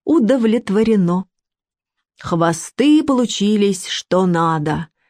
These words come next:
красный и желтый. Я взяла желание быть мальчиком, Афонсу взял мое желание быть взрослой.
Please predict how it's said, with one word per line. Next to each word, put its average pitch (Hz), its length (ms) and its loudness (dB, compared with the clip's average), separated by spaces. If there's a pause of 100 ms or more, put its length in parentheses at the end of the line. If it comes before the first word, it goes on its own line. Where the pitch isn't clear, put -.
(140)
красный 233 960 -2
и 190 140 0
желтый. 170 680 -4 (720)
Я 208 300 2
взяла 196 380 2
желание 180 640 0
быть 175 360 0
мальчиком, 277 800 -2 (520)
Афонсу 269 1040 0 (340)
взял 196 460 2
мое 196 300 4
желание 185 540 2
быть 180 360 0
взрослой. 170 840 -2